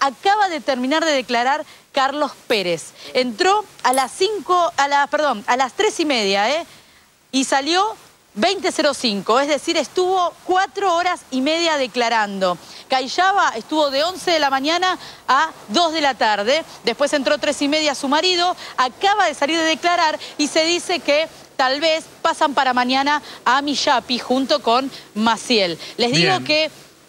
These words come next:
Speaker 1: Nadie hasta ahora nos está diciendo que hayan revelado algún dato que diga cuál es el paradero de Loan. Y les digo que la jueza en la acusación lo que está tratando de, eh, probar es que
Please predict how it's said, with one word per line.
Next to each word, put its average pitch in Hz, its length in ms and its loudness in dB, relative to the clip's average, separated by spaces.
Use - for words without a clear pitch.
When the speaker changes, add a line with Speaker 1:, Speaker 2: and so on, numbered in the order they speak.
Speaker 1:
Nadie 311 580 0
hasta 202 280 -2
ahora 311 260 2
nos 247 160 -4
está 285 180 0
diciendo 294 480 0
que 277 120 0
hayan 285 240 0
revelado 247 600 0
algún 320 520 0
dato 330 300 0
que 226 140 0
diga 285 320 0
cuál 294 180 0
es 294 140 -8
el 247 100 0
paradero 247 460 0
de 226 140 -2
Loan. 190 340 -2
Y 269 60 -2
les 277 120 2
digo 339 200 -2
que 294 140 -2
la 277 120 0
jueza 294 440 0
en 233 100 0
la 240 60 2
acusación 254 760 -2
lo 233 160 0
que 262 300 0
está 277 340 -2
tratando 302 560 0
de, 277 260 0
eh, 214 320 0
probar 262 480 0
es 294 180 0
que 214 340 0